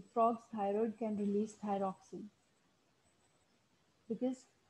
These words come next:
thyroxine production requires the presence of iodine in water. And if the water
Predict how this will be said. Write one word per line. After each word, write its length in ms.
thyroxine 600
production 560
requires 520
the 80
presence 540
of 80
iodine 600
in 280
water. 380
And 240
if 160
the 100
water 420